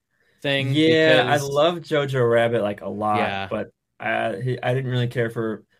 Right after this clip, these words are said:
Speaker 2: I liked Ragnarok, but I didn't really, I, I
Speaker 1: Love
Speaker 2: really
Speaker 1: and
Speaker 2: didn't like the
Speaker 1: Thunder
Speaker 2: new
Speaker 1: sucked.
Speaker 2: one. Yeah.
Speaker 1: Love, Love and Thunder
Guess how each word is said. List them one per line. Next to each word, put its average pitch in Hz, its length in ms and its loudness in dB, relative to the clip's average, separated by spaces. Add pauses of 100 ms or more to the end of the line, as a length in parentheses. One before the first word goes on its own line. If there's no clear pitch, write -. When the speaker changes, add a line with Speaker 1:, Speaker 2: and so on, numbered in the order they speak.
Speaker 2:
I 160 100 -2
liked 208 240 -2
Ragnarok, 123 600 0
but 117 100 0
I 120 60 2
didn't 127 180 -4
really, 110 360 -4
I, 110 200 -4
I 117 180 -2
Speaker 1:
Love 139 220 0
Speaker 2:
really - 60 0
Speaker 1:
and 117 60 -2
Speaker 2:
didn't 110 40 -6
like 113 180 -6
the 101 60 -6
Speaker 1:
Thunder 104 160 -4
Speaker 2:
new - 0 -
Speaker 1:
sucked. 98 300 -6
Speaker 2:
one. 101 260 -8
Yeah. 107 260 -4
Speaker 1:
Love, 123 260 -4
Love 120 280 -6
and 104 80 -12
Thunder 95 320 -16